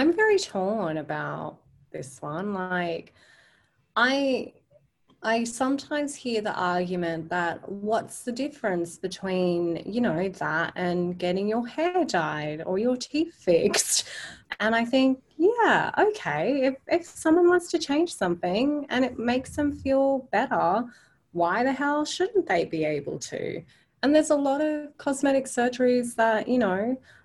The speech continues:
are done in a way that I think is ethical and really changes someone's life, which is amazing. But I can only speak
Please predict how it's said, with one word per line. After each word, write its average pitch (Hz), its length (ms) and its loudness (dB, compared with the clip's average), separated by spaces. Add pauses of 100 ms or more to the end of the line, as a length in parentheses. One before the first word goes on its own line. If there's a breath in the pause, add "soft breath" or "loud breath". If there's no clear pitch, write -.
(260 soft breath)
are 226 160 4
done 240 220 4
in 208 100 4
a 190 80 4
way 170 460 4
that 185 140 4
I 165 80 2
think 170 200 -2
is 175 140 -2
ethical 220 720 0 (140)
and 180 360 2
really 220 240 4
changes 247 540 -2
someone's 185 400 -2
life, - 600 -4 (380 loud breath)
which 202 260 -2
is 214 140 -2
amazing. 208 800 2 (960 loud breath)
But 226 460 6 (500 loud breath)
I 247 140 2
can 302 140 0
only 277 260 4
speak 196 500 -2